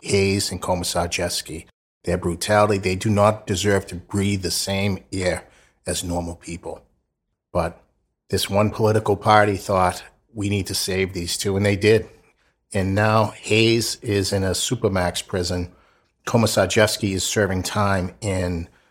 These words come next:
Connecticut. Komisarjevsky wanted a retrial, citing the press coverage. He wanted to have relocated his trial, and he was denied. So he was appealing on that. This is just what convicts do.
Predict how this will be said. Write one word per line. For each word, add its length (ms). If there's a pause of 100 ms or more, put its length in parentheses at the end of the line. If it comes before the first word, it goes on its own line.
(140)
Connecticut. 680 (400)
Komisarjevsky 840
wanted 320
a 60
retrial, 840 (540)
citing 800
the 260
press 320
coverage. 480
He 120
wanted 680
to 200
have 680
relocated 680
his 120
trial, 420
and 100
he 100
was 140
denied. 480
So 140
he 100
was 260
appealing 400
on 140
that. 240 (420)
This 160
is 140
just 360
what 160
convicts 600
do. 320